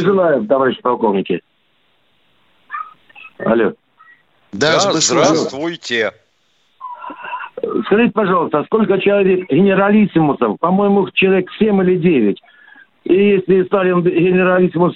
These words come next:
Speaker 1: нельзя же ж разбрасываться генералиссимусами так.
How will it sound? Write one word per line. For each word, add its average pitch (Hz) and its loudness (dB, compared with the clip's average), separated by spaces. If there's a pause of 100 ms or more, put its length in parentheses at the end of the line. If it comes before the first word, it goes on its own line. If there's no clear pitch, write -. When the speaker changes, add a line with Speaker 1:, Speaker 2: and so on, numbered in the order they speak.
(140)
Speaker 1:
нельзя 165 0
же 135 0
ж - -6 (160)
разбрасываться 113 -2
генералиссимусами 110 -2
так. - -8